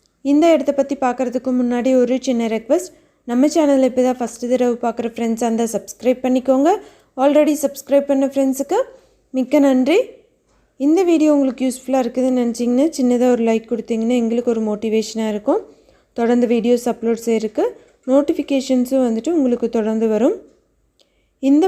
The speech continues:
ப்ராப்பர்ட்டி வந்து பார்த்தீங்கன்னா திருநெல்வேலி மாவட்டம்ல அமைஞ்சிருக்கு. திருநெல்வேலி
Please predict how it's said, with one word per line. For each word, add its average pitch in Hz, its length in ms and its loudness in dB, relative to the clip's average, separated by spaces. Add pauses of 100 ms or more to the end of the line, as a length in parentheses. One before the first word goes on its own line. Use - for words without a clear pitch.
(100)
ப்ராப்பர்ட்டி 269 500 0
வந்து 247 240 0
பார்த்தீங்கன்னா 233 540 -2 (640)
திருநெல்வேலி 311 600 2 (100)
மாவட்டம்ல 240 520 0
அமைஞ்சிருக்கு. 220 500 -2 (2750)
திருநெல்வேலி 269 600 4